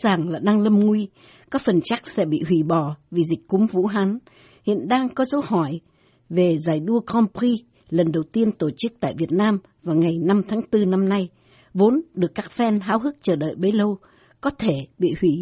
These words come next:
hoặc là hoãn lại. Giữa lúc số tử vong do virus corona gây ra đã vượt quá sáu trăm người và con số lây nhiễm tiếp tục gia tăng, Liên đoàn Thể thao Thượng Hải đã khuyến nghị là nên tạm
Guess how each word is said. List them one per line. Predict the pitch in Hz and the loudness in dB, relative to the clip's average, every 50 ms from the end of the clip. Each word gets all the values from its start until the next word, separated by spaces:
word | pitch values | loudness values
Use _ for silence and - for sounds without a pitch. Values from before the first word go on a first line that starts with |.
| 135 - _ _ _ _ | -6 -12 _ _ _ _
hoặc | - 196 180 - _ - - | -2 0 0 0 _ -10 -8
là | - 185 196 147 127 | -4 -4 -4 -4 -2
hoãn | - 175 143 | -4 -2 -2
lại. | 220 220 208 160 147 - _ _ _ _ _ _ _ | -2 -2 -2 -4 -4 -8 _ _ _ _ _ _ _
Giữa | - 180 175 214 247 | -6 0 2 2 4
lúc | 285 320 320 - - | 2 0 -2 -4 -6
số | 320 311 - | -6 -4 -4
tử | - 175 156 | -4 -4 -2
vong | 147 202 240 254 233 226 - | 0 2 2 2 0 -2 -2
do | - - 240 | -2 -2 -2
virus | 214 240 247 - 247 233 254 277 - - - | 0 -2 -2 -2 -2 -4 -4 -6 -8 -8 -4
corona | - 240 233 233 226 226 226 226 220 196 | 0 0 2 2 2 0 0 0 -2 -2
gây | 214 233 226 | 0 -2 0
ra | 196 - 233 226 226 | 0 0 0 0 0
đã | 190 175 165 | -2 -2 -2
vượt | 175 175 - - - | -2 -2 -2 -4 -6
quá | - 180 180 190 220 247 254 | -4 -2 -2 -2 -2 -4 -6
sáu | - - - 202 214 226 | -6 -4 -4 -2 -2 -2
trăm | - - 262 233 214 214 | -2 0 0 2 2 4
người | 196 185 180 147 139 - | 4 2 2 0 -2 -6
và | - 160 - | -8 -6 -4
con | 214 220 | -2 -4
số | 196 - - - 202 214 | -4 -4 -4 -2 -2 0
lây | 233 220 214 214 | 0 0 0 0
nhiễm | 214 202 185 190 180 190 226 - - _ _ - | 0 0 0 0 0 -2 -4 -8 -10 _ _ -4
tiếp | 311 277 - | -4 -4 -2
tục | - - - - | -4 -6 -6 -4
gia | 160 185 190 - | -6 -6 -4 -4
tăng, | - 208 196 196 185 - - - _ _ - - _ _ - | -4 -4 -2 -2 -4 -6 -10 -20 _ _ -20 -20 _ _ -2
Liên | - 269 277 226 | 0 2 2 2
đoàn | 220 196 175 - | 2 0 0 0
Thể | - 185 175 180 | -2 -4 -4 -4
thao | - 240 254 233 | -2 0 0 0
Thượng | 220 - 220 185 - | 0 0 -2 0 0
Hải | 143 117 - 175 160 143 160 - _ _ - _ _ _ - | 0 0 0 0 0 -2 -6 -10 _ _ -20 _ _ _ -4
đã | 185 214 - | -4 -2 0
khuyến | - 247 262 294 | 2 2 4 4
nghị | 269 262 208 180 - - _ _ _ _ - | 4 4 2 2 0 -4 _ _ _ _ -4
là | 165 180 | -2 0
nên | 160 185 214 247 226 | 2 4 4 2 2
tạm | - - - 180 170 | 0 0 0 0 0